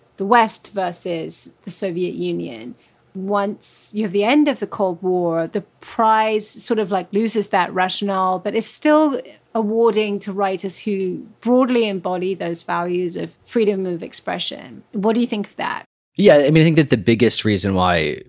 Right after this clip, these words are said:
Speaker 2: people have held on to that is, as you said, that there was this record, but also it's one of the only things that you can hold on <laughs> to with the prize itself is that there is this kind of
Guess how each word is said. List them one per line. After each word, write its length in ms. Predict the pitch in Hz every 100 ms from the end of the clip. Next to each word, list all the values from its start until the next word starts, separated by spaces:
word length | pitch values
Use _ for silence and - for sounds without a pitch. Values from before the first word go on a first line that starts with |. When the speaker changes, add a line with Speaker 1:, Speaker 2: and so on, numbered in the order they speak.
| -
Speaker 2:
people 320 | - 98 87
have 340 | 87 80 - -
held 260 | 104 92 104
on 180 | 131
to 60 | 107
that 260 | 87 85 -
is, 360 | 95 87 -
as 220 | - 82
you 60 | -
said, 220 | - 90
that 320 | 80 78 -
there 100 | - 101
was 140 | 98
this 160 | 90 -
record, 400 | 95 - 92 87
but 120 | 95
also 260 | 92 - 101 135
it's 220 | 123 -
one 140 | 143
of 40 | 131
the 100 | 123
only 80 |
things 160 | 120 107
that 80 | 110
you 60 |
can 120 | 101 95
hold 320 | - 101 87
on 220 | 190 135
<laughs> 20 |
to 240 | - - 147
with 160 | 147
the 100 | 151
prize 300 | 147 147 151
itself 380 | 139 160 151 156
is 100 | 123
that 140 | 110
there 80 | 104
is 260 | - 131 113
this 160 | 113
kind 220 | - 107
of 120 | 95